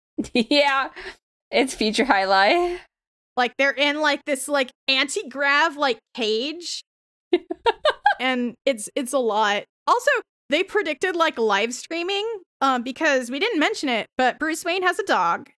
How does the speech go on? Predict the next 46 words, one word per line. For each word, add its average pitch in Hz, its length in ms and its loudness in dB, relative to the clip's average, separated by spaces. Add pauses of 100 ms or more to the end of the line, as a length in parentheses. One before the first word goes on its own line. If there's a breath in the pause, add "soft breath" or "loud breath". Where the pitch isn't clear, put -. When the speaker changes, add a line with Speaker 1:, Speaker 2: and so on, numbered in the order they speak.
Speaker 1:
Yes. - 600 -2 (180)
Speaker 2:
His 240 140 -6
name 220 160 -4
is 381 160 -6
Ace, 220 420 -2 (100)
Ace 202 220 -4
the - 80 -8
Bat 285 260 0
Dog. 202 280 2 (260)
He's 226 160 -6
extremely 339 540 -4
good. 196 360 -2
He's, 247 240 -6
like, 277 140 -2
a 269 180 -2
black, 233 600 0 (380)
like, 277 360 0
all 277 240 4
black. 277 460 0 (420)
Speaker 1:
He's 285 100 2
a 302 60 2
Doberman. 202 480 2 (300)
Speaker 2:
Yeah. 180 380 0
Speaker 1:
Yeah. 185 320 2 (360)
Speaker 2:
But 247 160 0
he's 254 180 -4
all 240 220 2
black, 202 580 -2 (100)
which 269 180 -4
is 285 140 -8
just - 180 -4
a 294 80 -4
very 262 260 0
good 233 240 -4
look 220 200 -4
in 208 120 -6
general. 247 480 -2
But 214 160 -2 (140)
Ace 294 640 -4
got 269 260 2
his 240 180 -4
life 226 320 -2
as 226 140 -4
a 185 80 -4
fighting 196 460 -4
dog, 165 460 -2